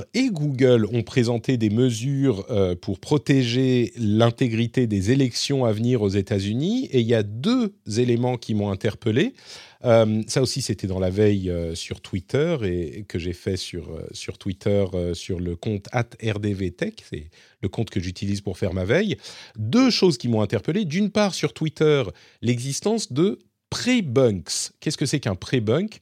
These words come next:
Euh, c'est pas un debunk, donc, euh, une vérification, mais un avertissement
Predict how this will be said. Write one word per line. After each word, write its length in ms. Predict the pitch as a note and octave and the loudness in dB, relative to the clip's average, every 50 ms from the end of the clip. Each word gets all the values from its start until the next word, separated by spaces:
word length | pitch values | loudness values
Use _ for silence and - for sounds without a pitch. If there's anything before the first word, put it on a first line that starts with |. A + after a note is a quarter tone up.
| _ _ - - _ _ - | _ _ -20 -20 _ _ 2
Euh, 180 | A#2+ A2 A2+ A2+ A2 | 4 4 4 4 2
c'est 160 | - - B2 | 0 -2 0
pas 180 | - G3 G3 E3+ | 2 4 4 4
un 60 | A2+ | 4
debunk, 640 | G2+ G2+ C3+ C3 A2+ A#2+ E3+ A#3 A#3+ - - - _ - | 2 0 0 2 2 2 2 2 -2 -6 -10 -20 _ -8
donc, 420 | A2 G#2 G2+ G#2 F#2+ - - - | -4 -2 -2 -2 -2 -4 0 2
euh, 200 | G#2+ G2+ G2+ G2 | 2 4 4 4
une 140 | F#2+ F2+ F#2+ | 2 0 0
vérification, 800 | F#2+ A2+ B2 A2+ A#2 - - A2 G#2 A2 G2+ - - F3+ G#3 B3+ - - - - _ _ _ - | 0 0 0 0 0 -4 -6 -4 -2 -2 -2 0 -2 -2 -2 -2 -6 -12 -20 -20 _ _ _ 0
mais 400 | A2 B2+ D#3+ G3 A#3 C4 - _ _ - | 2 4 6 4 4 2 -2 _ _ -2
un 180 | A2+ A#2 B2 C3+ | -2 -2 0 -2
avertissement 840 | E3+ F3+ F#3+ G3+ - - - E3 D#3 - - F3+ F#3 G#3+ B3+ B3+ | -4 -4 -6 -6 -8 -6 -6 -6 -6 -4 -2 -2 0 0 -2 -4